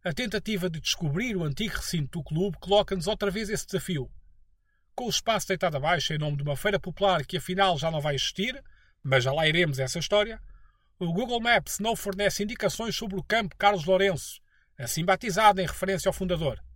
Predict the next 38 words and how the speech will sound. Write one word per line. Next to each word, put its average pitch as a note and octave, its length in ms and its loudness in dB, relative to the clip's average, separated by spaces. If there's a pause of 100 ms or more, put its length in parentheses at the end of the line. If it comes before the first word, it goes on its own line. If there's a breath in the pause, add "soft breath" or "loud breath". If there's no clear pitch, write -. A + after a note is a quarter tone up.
(760)
É C4 100 2
necessário A#3 380 0
descobrir A3+ 480 -4
nos F3+ 200 -2
arquivos F3 380 0
do F3 80 -4
motor E3 260 -2
de C3+ 60 -6
busca G#3 460 -2 (360 soft breath)
a A3 80 0
morada G#3 360 2
do F3+ 100 -6
recinto G3 460 -4
e - 20 -6
começar B3 380 0
a G#3 40 0
partir A#3 300 -4
daí. B2 300 -2 (1120)
Andou-se B3+ 380 -2
pouco A#3+ 260 0
mais G3 220 6
de G#3+ 80 -4
um G#3 80 -4
quilómetro D#3 500 0
para G#3+ 180 2
chegar A3 220 4
ao G3 80 6
bairro G3+ 220 4
Pato F#3+ 240 2
Cruz, D#3 340 -4
freguesia F#3+ 460 0
de - 100 -8
Carnide, D#3 400 0
Lisboa. C#3 460 -2 (840)
A C#3+ 120 4
Rua G#3+ 240 4
Arsénio E3+ 360 2
Nunes E3 460 -4